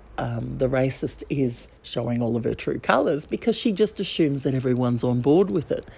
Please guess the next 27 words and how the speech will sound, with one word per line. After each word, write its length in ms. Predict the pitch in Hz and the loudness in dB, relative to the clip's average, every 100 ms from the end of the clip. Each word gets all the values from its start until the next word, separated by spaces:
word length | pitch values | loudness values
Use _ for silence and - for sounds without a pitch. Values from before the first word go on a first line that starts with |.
| - - - - | -20 -20 -16 -6
The 80 | 190 | -6
same 460 | - 196 202 170 | 0 0 2 2
way, 440 | 139 127 123 120 123 - - - - | 2 0 0 -2 -6 -12 -20 -20 -10
uh, 180 | 123 127 | -6 -4
when 200 | 131 143 | -2 0
I 120 | 135 | 0
was 160 | 127 120 | 0 -2
at 100 | - | -4
school, 420 | - 175 196 175 | 0 2 4 4
there 240 | 139 127 | 4 4
was 300 | 120 123 - - | 2 0 -4 -6
a 280 | 120 113 123 143 | -6 -4 -6 -4
racist 460 | 123 117 - - | -4 -4 -6 -8
politician, 760 | - 120 139 - - - 143 131 | -6 -4 -4 0 0 0 -4 -4
and 140 | 143 160 | -4 -4
I 80 | 175 | -6
couldn't 500 | - - - 214 226 | -12 -6 0 2 2
believe, 920 | 180 151 139 143 226 208 127 - - - - - - - - - | 2 0 4 4 6 4 2 -2 -10 -18 -20 -20 -20 -20 -20 -4
uh, 120 | 143 - | 0 4
in 180 | 175 | 2
Queensland, 560 | 165 165 135 127 123 127 - - - - | 2 2 2 0 -4 -8 -16 -20 -16 -8
and 160 | 123 120 | -4 -2
her 80 | |
name 200 | 123 120 | -2 -2
was 120 | 123 - | -2 -6
Pauline 380 | - 127 127 | -4 -2 -2
Hanson, 480 | 107 113 120 - - | -2 -2 -4 -8 -14